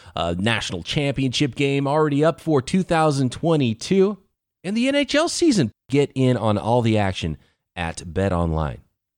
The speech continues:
Sign up today for a free account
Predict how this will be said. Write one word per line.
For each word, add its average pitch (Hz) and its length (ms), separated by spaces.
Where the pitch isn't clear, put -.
Sign 214 300
up 214 100
today 156 540
for 165 240
a 135 40
free 220 340
account 226 520